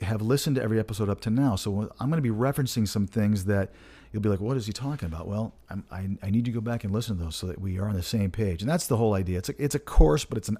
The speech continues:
unending course. And we're gonna talk about, especially today, a lot of current events and things that are happening right now.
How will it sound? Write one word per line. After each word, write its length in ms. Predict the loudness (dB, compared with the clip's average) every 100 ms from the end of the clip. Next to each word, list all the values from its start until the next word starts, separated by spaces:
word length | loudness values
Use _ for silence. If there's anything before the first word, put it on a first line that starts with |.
| 0
unending 420 | 2 4 2 0
course. 380 | -2 -2 -2 -8 -18 -16 -14 -12 -12 -2
And 120 | 2
we're 100 | 6
gonna 80 | 6
talk 260 | 6 4 4
about, 180 | 2
especially 320 | 2 2 4 4
today, 200 | 4 4
a 100 | 2
lot 240 | 2 2
of 100 | 0
current 300 | 0 2 4
events 300 | 2 2 0
and 80 | 0
things 120 | -2
that 100 | 0
are 40 |
happening 360 | 0 0 -2 -4
right 280 | -4 -6 -4
now. 320 | -4 -4 -6